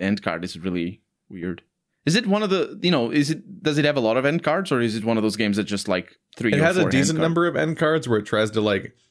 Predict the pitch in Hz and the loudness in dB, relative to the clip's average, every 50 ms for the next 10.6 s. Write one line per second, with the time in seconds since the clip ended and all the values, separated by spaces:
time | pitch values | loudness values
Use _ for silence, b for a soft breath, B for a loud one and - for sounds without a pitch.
0 | _ _ _ _ _ _ _ _ _ _ _ _ - 113 117 113 123 127 - - | _ _ _ _ _ _ _ _ _ _ _ _ 2 2 4 4 2 0 0 0
1 | 127 120 113 107 104 104 110 110 104 - - 110 90 92 104 98 92 98 104 117 | 0 0 0 -2 0 0 0 0 0 0 -2 -2 0 0 0 2 2 2 2 0
2 | 123 127 131 135 131 127 120 - - 135 131 135 135 135 143 143 143 143 135 131 | 0 -2 -4 -6 -8 -10 -10 -6 -4 -2 0 0 2 2 2 2 2 0 0 -2
3 | - - 110 110 107 104 101 92 101 110 - - 107 107 101 98 101 110 101 - | -2 -2 0 0 0 0 2 2 0 0 0 0 2 2 4 4 2 2 2 2
4 | - 101 101 98 104 98 90 - - 107 104 107 110 117 101 104 - 92 104 107 | 0 0 -2 -2 -4 -4 -4 -2 0 0 2 2 2 2 0 0 -2 0 0 0
5 | 107 98 - - 113 101 104 101 104 110 107 104 107 110 117 110 104 - - 117 | 0 0 0 -2 -2 -2 0 0 2 2 2 2 0 0 -2 -2 -2 0 0 2
6 | 113 113 110 107 107 - - 104 98 95 92 - - B B B B B B B | 2 2 2 0 -2 -4 -2 0 0 0 -2 -4 -8 B B B B B B B
7 | B B B B B - - 110 107 107 104 107 104 98 92 98 92 - 110 101 | B B B B B -4 -2 0 2 2 2 2 2 0 0 -2 -2 -2 -2 -2
8 | 101 98 98 - 98 95 98 95 95 90 101 98 101 101 101 95 - 98 92 98 | -2 -4 -4 -2 0 0 2 0 0 0 0 0 0 0 0 0 0 -2 -2 -2
9 | 98 - - - 107 107 - - - 120 147 165 196 202 185 - - - - 131 | -2 -4 -2 -2 -2 -2 -2 -4 -2 -2 0 2 2 0 0 -2 -8 -12 -8 -6
10 | 160 185 185 185 180 - - - 180 180 170 | -4 -4 -4 -4 -6 -6 -6 -6 -6 -6 -6